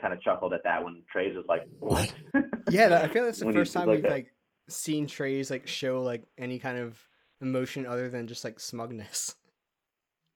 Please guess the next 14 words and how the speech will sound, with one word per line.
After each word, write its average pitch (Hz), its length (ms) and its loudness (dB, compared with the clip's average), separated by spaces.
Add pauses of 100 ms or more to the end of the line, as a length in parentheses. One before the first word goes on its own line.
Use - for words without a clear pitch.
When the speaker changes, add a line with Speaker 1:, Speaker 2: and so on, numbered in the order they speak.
Speaker 1:
Yeah, - 300 4 (500)
like, 117 260 6
any, 117 280 4
yeah, 107 200 6 (100)
surprised 110 540 4
that 101 140 -2 (100)
things 107 220 -2
Speaker 2:
Yeah. 143 40 0
Speaker 1:
aren't 101 220 -4
going 95 300 -8
exactly 92 600 2
according 90 440 0
to 95 120 -4
his 90 260 0